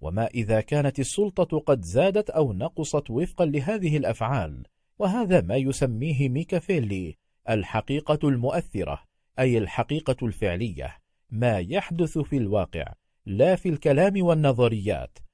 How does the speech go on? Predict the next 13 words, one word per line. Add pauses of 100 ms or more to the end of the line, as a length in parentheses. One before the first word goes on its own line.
(220)
خلال
دراسته
لحياة (160)
أحد
البابوات
مثلًا، (300)
كان
ميكافيلي
ينظر
إلى
التحالفات
التي
أنشأها